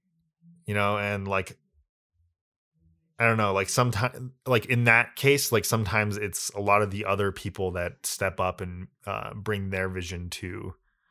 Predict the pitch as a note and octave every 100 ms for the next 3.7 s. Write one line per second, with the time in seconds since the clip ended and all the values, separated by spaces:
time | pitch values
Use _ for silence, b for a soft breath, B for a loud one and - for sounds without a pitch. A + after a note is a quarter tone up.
0 | _ _ _ _ _ _ _ - F#2 -
1 | - - - _ _ _ _ _ - -
2 | - A2 G2 F#2+ F2+ F2+ F2+ F2+ E2 D#2+
3 | - F2 F#2 F#2 F#2 F#2+ -